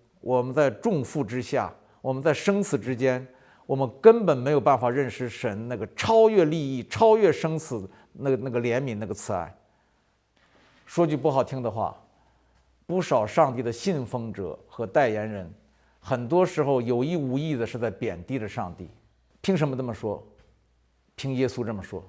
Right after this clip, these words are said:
只有当我们对着耶稣的时候，我才会发现我们自己多么渺小、可怜。我们对上帝的看法是“小人之心度君子之腹”。不是说只有耶稣才是上帝本体的真相吗？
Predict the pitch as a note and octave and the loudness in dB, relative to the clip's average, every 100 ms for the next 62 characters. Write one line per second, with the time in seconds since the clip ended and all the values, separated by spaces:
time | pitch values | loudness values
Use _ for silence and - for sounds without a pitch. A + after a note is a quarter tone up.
0 | _ _ _ _ _ _ _ _ _ _ | _ _ _ _ _ _ _ _ _ _
1 | _ - F3 G#3 E3+ E3+ D#3+ C3 A#2 D#3+ | _ -4 4 4 6 6 6 2 2 2
2 | B2+ C3 C#3 D3+ C3+ G2+ A2+ G2 A2+ A2+ | 2 0 0 0 -2 -2 -4 -4 -6 -6
3 | G2 A2+ G#2+ - G#2 - _ - G#2+ G2 | -4 -2 -2 -4 -8 -8 _ -12 -6 -6
4 | G2+ C3 G#2 G2 G#2 G2+ G2 E2+ G2+ G#2 | -6 -8 -6 -4 -6 -6 -8 -8 -8 -8
5 | C#2 - _ _ _ - F#2+ F2 D#2+ - | -10 -14 _ _ _ -12 -10 -10 -14 -20
6 | _ _ _ _ A#2+ A#2+ A#2+ B2+ D3+ B2+ | _ _ _ _ -8 -4 -4 -2 0 0
7 | B2+ A2 G#2+ - C#3 G#2 G2 F#2 G#2 - | -2 -4 -4 -2 -4 -2 -8 -8 -10 -8
8 | E2+ G2 A2 A#2+ A2 A#2 G#2+ A#2+ G2 C3+ | -8 -8 -10 -12 -10 -10 -8 -10 -8 -8
9 | A2+ F#2+ F#2 F#2 D#2+ - _ _ _ _ | -8 -10 -10 -14 -16 -20 _ _ _ _
10 | _ _ _ - F3 F#3 D#3+ F3 F3 E3+ | _ _ _ -6 -4 -2 -2 4 4 4
11 | - E3+ C3+ C3+ F#3 G3 G3 G3 G3+ G3 | -2 0 0 2 4 4 0 -4 -4 -4
12 | C#3 C3+ D#3 C#3 A#2+ G#2 A#2 C3 - F#2+ | -6 -4 -4 -4 -4 -6 -6 -8 -10 -10
13 | F#2 A#2 A2 C3 A#2 A2 | -8 -10 -6 -4 -4 -10